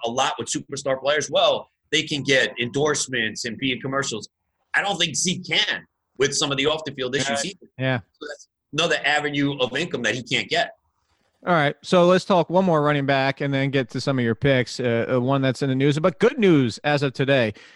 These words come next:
Speaker 2: Damian Williams report today. He's back on the practice field. The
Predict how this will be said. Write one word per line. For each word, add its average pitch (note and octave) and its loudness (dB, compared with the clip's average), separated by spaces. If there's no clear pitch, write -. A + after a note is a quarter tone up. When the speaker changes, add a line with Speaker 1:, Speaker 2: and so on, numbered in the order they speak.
Speaker 2:
Damian F#3 4
Williams F3 4
report D3+ 0
today. D3 4
He's C3 -2
back C3+ -2
on D3 0
the C#3 -2
practice B2+ -2
field. B2 2
The B2+ 4